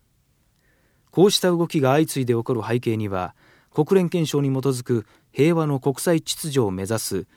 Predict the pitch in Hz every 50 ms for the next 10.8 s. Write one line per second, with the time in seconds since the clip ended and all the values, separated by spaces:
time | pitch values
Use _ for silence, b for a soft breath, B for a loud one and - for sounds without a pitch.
0 | b b b b - - - - 220 208 196 - 180 165 - 160 139 - - 160
1 | 139 139 131 127 117 104 98 101 104 117 151 165 156 131 123 - 117 120 160 160
2 | 156 147 135 120 120 104 92 90 87 - - _ _ _ _ _ _ _ _ _
3 | _ _ _ _ _ _ _ _ _ 95 101 107 - 113 104 101 b b b b
4 | b - - 131 160 170 170 156 - 143 131 127 - 135 127 - - 120 113 -
5 | 110 - - - 110 104 78 87 101 - 151 151 156 143 143 127 123 123 120 117
6 | - 123 117 107 - - 95 90 90 85 85 82 b b b b b b b b
7 | - - 165 - 165 151 147 139 135 131 131 139 156 151 139 147 127 110 110 101
8 | 98 85 - - _ _ _ _ _ _ - - 160 160 156 180 202 175 - -
9 | 120 113 113 104 - - _ _ - 123 123 131 127 - 117 107 107 101 - -
10 | _ _ - - 139 156 160 143 127 - 131 110 107 92 82 80